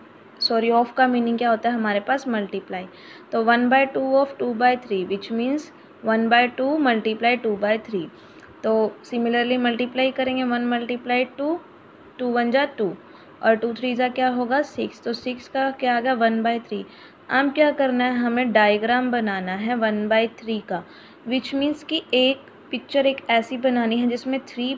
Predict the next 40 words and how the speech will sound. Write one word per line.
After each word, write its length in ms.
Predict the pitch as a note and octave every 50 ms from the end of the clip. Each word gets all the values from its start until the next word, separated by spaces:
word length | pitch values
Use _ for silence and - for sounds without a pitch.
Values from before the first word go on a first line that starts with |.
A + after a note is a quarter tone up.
| -
parts 360 | - A#3 G#3+ G#3 G#3 G#3 - -
हों 100 | B3+ B3+ B3
और 100 | B3 A#3
वन 260 | G#3 G3+ A3 A#3+ C4 C4
उसमें 320 | B3 - - A3+ A3+ A3
क्या 180 | A3 A3+ A3 G#3
हो, 260 | G#3+ A3+ C4+ D4+ F4+ - - - - - - - - -
कलरफुल 560 | - C4 C4+ C4+ C#4 C4+ B3+ - C4 A#3+ A#3 G#3+
वा-, 180 | G#3 G3 G3 - - - -
कलरफुल 520 | A3+ A3+ A3 A3 G#3+ G#3+ - A3+ G#3 G3+
हो, 180 | G3+ F#3+ F#3 - - - - - - - - - - - -
क्योंकि 200 | - A3+ G#3+ B3
यही 420 | A#3+ A3+ A3 G#3+ A3+ B3 C4+ C#4+ C#4
fraction 480 | C#4+ - C4 B3+ B3+ - - C#4 C4+
होती 320 | C4 B3+ B3+ - B3+ B3 B3
है। 140 | B3 B3+ - - - - - - - - - -
तो 60 | A3+ A3+ - - -
इस 180 | C4 B3 B3 -
तरह 200 | C4 B3 A#3 A3+
से 140 | A3+ B3 A#3+
हम 180 | A#3+ A#3 A3+ A3
diagram 540 | G#3+ G#3 G3+ G3+ G3 G3+ G#3+ G#3+ A3 A3
बना 260 | G#3+ G#3+ G3+ G3 F#3+ F3+
लेंगे, 340 | F3 F3 F3+ F#3 G3 A#3+ C#4+ - - - - - - - - - - - - - - - - - - - -
One 300 | G#3 G3+ G3+ A3 C4+ E4 - - - - - - - - - - - - -
and 180 | - G#3 G3+ G#3
then 260 | G#3+ G#3+ A3 A3+ A3 A3+
two। 80 | G3+ E3+ - - - - - - - - -
ये 80 | G#3+ A3
देखो, 220 | G3+ G#3+ G#3+ - A#3
ये 160 | A#3 A3+ A#3
हमारे 360 | A#3 A#3+ B3 A#3+ A#3 A#3 A#3+
पास 220 | A#3 C4 C4 C4
कितने 320 | - - A#3 A#3 - A#3 A#3+
हो 120 | A#3+ A#3+ A3+
गए 120 | A3+ A#3+
Total, 380 | A#3 A#3+ A3+ A3 A3 C4+ D#4 F#4 - - - - - - - -
three 180 | B3 B3+ B3 A#3+
parts। 300 | B3 F#3+ F#3 G3 -
और 60 | A#3+